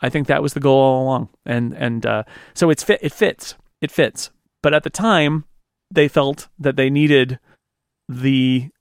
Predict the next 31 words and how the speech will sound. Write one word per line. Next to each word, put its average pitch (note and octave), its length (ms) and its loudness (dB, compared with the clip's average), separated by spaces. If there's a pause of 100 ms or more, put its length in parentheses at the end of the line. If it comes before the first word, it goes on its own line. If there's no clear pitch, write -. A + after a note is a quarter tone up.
(120)
uh, A#2+ 260 -2
the, C#3 260 0
that C3+ 240 0
tactile B2+ 440 -2
button. A#2 340 -4
We're, B2 220 -6
we're D3 120 0
not E3+ 140 0
giving F#3 200 2
you F3 100 4
a D#3 40 4
whole D#3+ 140 0
keyboard, C3+ 400 2
but C3+ 120 -4
we're C#3 100 -4
gonna C3 160 0
put C#3+ 160 0
a B2 40 0
button B2 280 0
down A2 180 -2
there G#2+ 200 -6
in, G#2+ 160 -8
in A#2 120 -4
emergencies. A2 540 -6
You A2 60 -10
can G#2+ 120 -12
press A2 220 -10
it - 60 -14
to - 80 -14
go G2+ 140 -10
home. - 340 -16